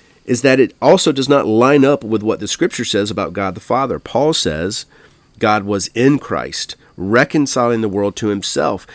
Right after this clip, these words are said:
and the Father's heart was as involved in the cross as the Son was, and the love of God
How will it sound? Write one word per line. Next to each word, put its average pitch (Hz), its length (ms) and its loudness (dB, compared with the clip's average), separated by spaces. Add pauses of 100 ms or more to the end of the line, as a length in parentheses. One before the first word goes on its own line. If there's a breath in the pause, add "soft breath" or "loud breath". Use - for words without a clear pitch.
(120 loud breath)
and 117 120 0
the 113 40 0
Father's 131 420 0
heart 131 340 -2
was 98 180 -4 (100)
as 131 240 0
involved 123 580 2
in 110 140 -2
the 101 80 -2
cross 95 580 -4
as 104 300 -4
the 110 120 -8
Son 131 300 -2
was, 80 300 -6
and 113 160 0
the 117 100 2
love 131 380 0
of 110 160 -4
God 69 360 -12